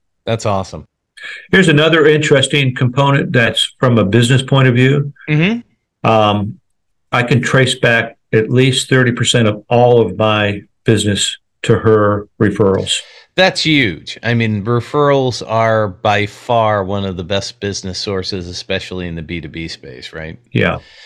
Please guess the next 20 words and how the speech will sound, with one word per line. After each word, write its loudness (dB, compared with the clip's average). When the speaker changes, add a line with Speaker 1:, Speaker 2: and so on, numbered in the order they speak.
Speaker 1:
Well, 2
Jim, 2
this 0
has -2
been 0
incredible. 0
Great 0
information, 0
good 0
insights, 0
and 0
a -6
lot 0
of 0
help, -2
I 0
think, -4
to -10
people -4
to, -4